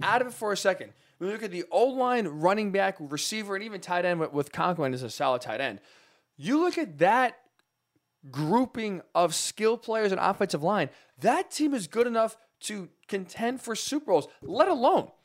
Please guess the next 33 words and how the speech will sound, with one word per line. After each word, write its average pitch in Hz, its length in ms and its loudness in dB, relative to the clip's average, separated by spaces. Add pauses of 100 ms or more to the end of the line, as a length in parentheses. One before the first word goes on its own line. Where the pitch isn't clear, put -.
(280)
forget 370 320 0
just 247 180 -2
making 240 480 2
the 214 100 -2
playoffs, 139 400 -2
which 151 180 -10
the, 156 200 -2
the 143 200 2
Vikings 143 440 2
have 127 140 0
struggled 120 320 -4
with. 85 160 -10 (260)
So 214 100 0
that's 254 120 4
why 302 100 4
for 294 140 -8
me, 214 80 0
you, 180 260 -6
you 151 120 -4
move 190 300 -2
on 247 120 0
from 202 160 -4
Mike 185 160 0
Zimmer, 156 280 -2 (220)
you 175 140 -4
bring 185 380 0
in 294 140 0
an 226 120 -4 (120)
offensive 208 500 0
mind 165 300 0
that 175 140 2
could 170 160 -4
truly 262 640 0